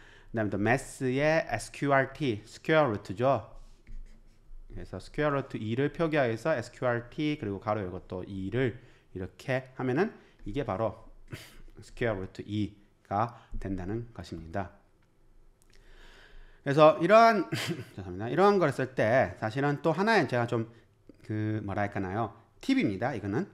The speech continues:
그래서 원래는 이렇게 math의 sin, math의 스퀘어, 스퀘어 루트.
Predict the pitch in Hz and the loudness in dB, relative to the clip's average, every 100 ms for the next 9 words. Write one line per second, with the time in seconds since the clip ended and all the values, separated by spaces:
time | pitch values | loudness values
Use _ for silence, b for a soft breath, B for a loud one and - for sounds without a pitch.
0 | b b b b b b b - 165 180 | b b b b b b b -2 4 6
1 | 208 277 254 214 214 151 123 123 - 180 | 8 6 4 2 2 4 6 4 2 2
2 | 180 180 156 147 143 - 131 95 - 101 | 4 4 4 2 0 0 0 0 -4 -6
3 | 101 - - 175 170 147 143 - - - | -6 -8 0 2 4 2 0 -4 -6 0
4 | 127 120 - - - 143 131 98 - 98 | 0 0 -14 -20 -8 -2 0 -2 -8 -14